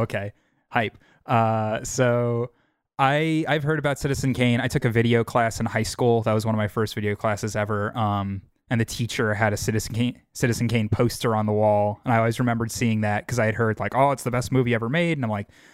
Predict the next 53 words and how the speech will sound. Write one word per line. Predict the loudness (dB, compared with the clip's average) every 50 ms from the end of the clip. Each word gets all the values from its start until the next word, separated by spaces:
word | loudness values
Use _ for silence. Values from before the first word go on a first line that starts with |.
| _ _ _
"Well, | 0 0
my | 2 2
video | 2 2 2 2 0 -2
teacher's | -2 -2 -4 -2 0 -2 -2 -2 -2 -6 -8 -4
got | -2 0 0
a | 0
poster | 2 2 0 0 0 2 2 2
of | 4 2
it |
on | 2 2 0
the | 2
wall, | 2 2 2 2 0
but | 0
that | -2 -2 0
movie's | 2 2 2 2 0 -2 -2
from, | -2 -2 -2
like, | 0 -2 -2 -4 -6 -10 _ _ _ _ _ _ _ _
the | -2 0 0
nineteen | 2 0 0 0 0 -2
forties. | 0 0 0 0 2 0 0 -2 -4 -4 -4
It | -4 -4
can't | -2 -2 -2 -2 -2
be | -4 -4 -4
good." | -4 -6 -6 -8 -10 _ _ -20 -20 _ _ _ _ _ _ _ _
And, | 2 2 4 4 4 2 0 0 0 0 0 0
uh, | 2 2 2 2 2 2 0 0 -2 -4 -6 -8 -8 _ _ _ _ _ _ _
as, | 0 2 2 2 2 0
as | 0 2 2
I | 2
went | 2 2 2 0
through | -2 -2
college, | 0 2 2 2 2 0 -2 0 0
I | 0 0
heard | 2 0 0
about | 0 0 0 0
it | 0
a | -2
little | -2 -2 0
more. | 2 2 4 4 2 2 0 -2 -4 -4 -2
There's | -2 0 0 2
a | 4
really | 4 4 4
funny | 2 0 0 2 2 2
joke | 2 2 0 2 2
on | 2 0
The | 2 0
Office | 0 -2 -4 -2 -2 -2 -2 -2 -2 -4 -10 -12 -6
where | -4 -2
there's, | 0 0 2 2
like, | 0 0
a | 2
really | 2 2 2 2 2
pretentious, | 0 -2 -2 -2 -2 -4 -2 0 0 -2 -2 -2 -6 -12 -14